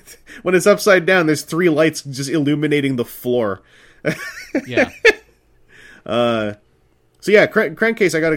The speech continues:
Speaker 1: I gotta call that out. The other ones, really, there's, there was nothing, 'cause we, we got to see Skullgrin's vehicle mode, thank goodness, so we actually got to talk about <laughs> Skullgrin properly.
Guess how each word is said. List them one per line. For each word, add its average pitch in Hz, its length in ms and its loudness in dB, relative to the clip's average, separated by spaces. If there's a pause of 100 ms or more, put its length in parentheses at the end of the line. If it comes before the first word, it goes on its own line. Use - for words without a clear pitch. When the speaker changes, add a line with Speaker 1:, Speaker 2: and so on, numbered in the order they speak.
(160)
Speaker 1:
I 147 60 0
gotta 147 120 -2
call 127 240 -2
that 113 140 -2
out. 107 200 -4
The 175 100 0
other 277 140 0
ones, 240 200 0
really, 190 160 0
there's, 165 220 0
there 160 100 -2
was 165 140 -2
nothing, 226 480 -4 (480)
'cause 170 120 -4
we, 196 140 -4
we 190 160 0
got 247 260 2
to 247 80 -4
see 214 180 -4
Skullgrin's 160 680 0
vehicle 139 340 -2
mode, 110 240 -4
thank 123 300 -8
goodness, 101 360 -8
so 117 140 -8
we 117 140 -4
actually 127 240 -8
got 120 160 -6
to 107 80 -14
talk - 240 -10
about 101 220 -8
<laughs> - 20 -14
Skullgrin 104 560 -8
properly. 95 480 -10